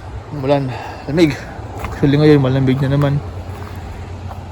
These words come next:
So, nagpahabol din pa tayo ng mga, ah, cantaloupe dito, tsaka, ah, melon. Ayan, buhay na lang sila. Ayan.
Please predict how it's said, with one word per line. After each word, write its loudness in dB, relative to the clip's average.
So, 0
nagpahabol 6
din 6
pa 4
tayo 4
ng 2
mga, 2
ah, 0
cantaloupe 2
dito, 2
tsaka, -4
ah, 0
melon. 0
Ayan, 0
buhay 2
na 0
lang 0
sila. 2
Ayan. -4